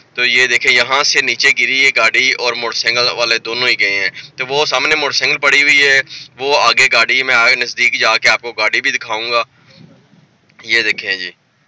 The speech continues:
ये मोटरसाइकिल के करीब हम जा रहे हैं,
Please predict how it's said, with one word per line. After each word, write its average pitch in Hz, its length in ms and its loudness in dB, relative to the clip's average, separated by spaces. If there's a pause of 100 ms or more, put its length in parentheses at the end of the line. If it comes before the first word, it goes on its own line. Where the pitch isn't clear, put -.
(1500)
ये 117 420 -2
मोटरसाइकिल 117 440 -4
के 123 160 -4
करीब 107 300 -6
हम 120 180 -10
जा 110 220 0
रहे 110 140 0
हैं, 113 160 -2